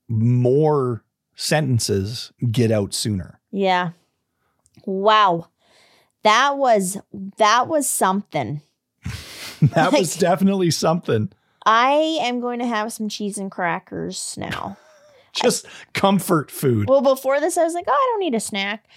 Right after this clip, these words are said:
Speaker 2: But now I do.
Speaker 1: You
Speaker 2: You
Speaker 1: ju-
Speaker 2: know, that, that was just, that was unbelievable.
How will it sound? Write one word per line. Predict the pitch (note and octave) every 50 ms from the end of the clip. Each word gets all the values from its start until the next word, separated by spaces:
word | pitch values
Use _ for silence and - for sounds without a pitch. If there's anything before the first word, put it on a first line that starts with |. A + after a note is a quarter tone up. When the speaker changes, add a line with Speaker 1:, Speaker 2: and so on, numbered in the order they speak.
| - - - -
Speaker 2:
But | - G#3+ A3
now | G#3+ G#3 G#3
I | G3+ G3
do. | F3+ E3+ E3+ F3 F3 F#3+ - - - - - - _ _ _ _
Speaker 1:
You | - - - A3+
Speaker 2:
You | A3+
Speaker 1:
ju- | A3+
Speaker 2:
know, | A3+ A3 A3 A3 G#3+
that, | A#3+ A#3 B3 C4 B3+ - - - - -
that | C4 B3+ C4+ D#4 F4+ F4 E4 - A#3
was | A#3 A#3 G#3+ G3+ -
just, | - B3 A#3+ A3+ A3+ - - - - - _ -
that | B3+ B3 C#4 D4+ E4
was | F#4 E4 A#3
unbelievable. | G#3 E3+ A3 A#3 A#3+ A3+ G#3+ F#3 F#3 G#3 B3 B3+ C4 G3+ - D2 - - - _